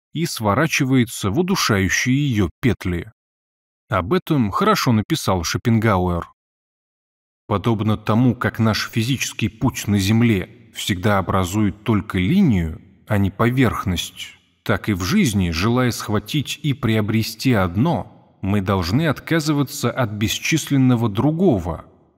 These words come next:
и не трогать того, что лежит направо и налево.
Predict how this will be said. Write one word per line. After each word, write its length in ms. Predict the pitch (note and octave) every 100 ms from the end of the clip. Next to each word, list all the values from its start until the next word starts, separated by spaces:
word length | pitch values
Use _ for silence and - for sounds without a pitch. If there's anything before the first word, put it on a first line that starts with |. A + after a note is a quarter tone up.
| -
и 120 | G2+
не 140 | G2+
трогать 500 | G2 A#2 A2+ G#2+ -
того, 340 | - F2+ C3+ E3+
что 260 | - C3+
лежит 580 | G#2+ F#2+ D#2+ E3 - -
направо 580 | A#2 E3+ - F#2 F2 F#2+
и 80 | F#2
налево. 640 | F#2+ G2+ G#2 F2+ E2+ D#2+